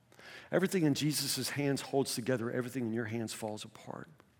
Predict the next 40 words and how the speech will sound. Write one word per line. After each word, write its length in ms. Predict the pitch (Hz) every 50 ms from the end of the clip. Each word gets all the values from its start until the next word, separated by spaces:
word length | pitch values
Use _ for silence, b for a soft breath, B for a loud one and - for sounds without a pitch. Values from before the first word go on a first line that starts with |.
| - _
Paul 200 | - - 139 135
says 320 | - - - 135 127 107
that 180 | 120 120 113 117
God 260 | 131 123 123 127 117
was 160 | 117 120 98
making 320 | 113 123 120 - - 117 117 -
peace 600 | - - 147 139 127 117 - - - - - - B B B B B B B B B
with 140 | 113 - 135
everything. 600 | 135 139 117 127 127 - - - 110 101 101 110
So 160 | 110 - - -
all, 220 | - 120 123 131 -
all 200 | - 135 151 170
of 80 | 156
the 80 | 135 151
contradictions, 840 | - - - 156 139 - 143 135 123 147 143 - - 120 113 113
all 200 | 123 127 131 135
of 120 | 135 131 117
the 160 | 127 120 120 B B B B B B
contrast, 720 | - - - 139 139 139 135 127 - - 131 123 110 104 -
all 140 | 135 131 131
of 100 | 135 104
the 120 | 135 135
conflict 600 | 123 - - - 135 143 147 143 - 139 135 - 143
in 100 | 135 123
the 80 | 117
universe, 580 | 117 123 135 127 101 113 113 110 107 - - - - - B B B B B B B B B
but 160 | 127 131 143
because 300 | 127 - - 143 156 127
of 60 | 151 139
the 60 | 135
cross 360 | - - 151 147 143 - -
of 80 | 139 110
Jesus, 400 | 98 127 147 123 - 131 - -
God 220 | 139 135 139 135
was 160 | 131 127 -
able 180 | 139 127 123 127
to 140 | - 123 120
reconcile, 640 | 113 123 123 131 - - 123 113 - - 117 113
to 80 | 110 117
bring 300 | 104 90 117 127 120 117